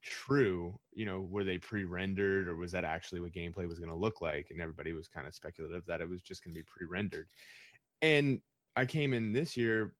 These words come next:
thinking, like, "Oh, man, I really wanna see some of that gameplay," and I did. But then I proceeded to see gameplay that matched, if not exceeded that, through games like Last of Us two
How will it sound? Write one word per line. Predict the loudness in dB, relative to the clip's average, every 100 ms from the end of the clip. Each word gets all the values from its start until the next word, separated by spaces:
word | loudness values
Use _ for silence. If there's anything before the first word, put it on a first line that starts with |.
| _ -6
thinking, | -2 -2
like, | -2 0
"Oh, | 2 2
man, | 0
I | 0
really | 0
wanna | -2 -4
see | -6 -8
some | -4 -4
of |
that | -2 0
gameplay," | 0 0 -2
and | -4
I | -6 -8 0
did. | 2 4 2 -4 _ _ _ -4
But | 0
then | 0 0
I | -2
proceeded | -4 -6 0 2 0
to | -2
see | -6 -6 -2 0 0 -2 -4 -8
gameplay | -4 -2 -2 2 2
that | 2 -4 -4
matched, | -2 2 0 -2 -6
if | -6 -4
not | -2 -2 -4
exceeded | -10 -8 -2 0 2
that, | 2 2 0 _ -20 _ _
through | -2 0 2 2 0 -2 -6 -10
games | -4 -2 -2 0
like | -2 -2
Last | 0 0 0
of | -4
Us | -6 -8
two | -4 2 2 2 2 -2